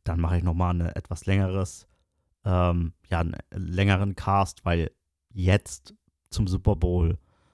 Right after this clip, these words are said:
wollte ich das jetzt nicht noch mal in die Länge unnötig ziehen,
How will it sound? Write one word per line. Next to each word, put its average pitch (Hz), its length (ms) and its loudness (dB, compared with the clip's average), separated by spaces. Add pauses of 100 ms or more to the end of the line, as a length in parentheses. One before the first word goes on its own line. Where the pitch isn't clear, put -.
(180)
wollte 95 220 2
ich - 80 -8
das - 200 -8
jetzt 85 220 -4
nicht 85 160 -10
noch - 160 -6
mal 82 320 -2
in 92 120 -4
die 90 80 -4
Länge 90 320 -2
unnötig 95 480 -2
ziehen, 98 320 -4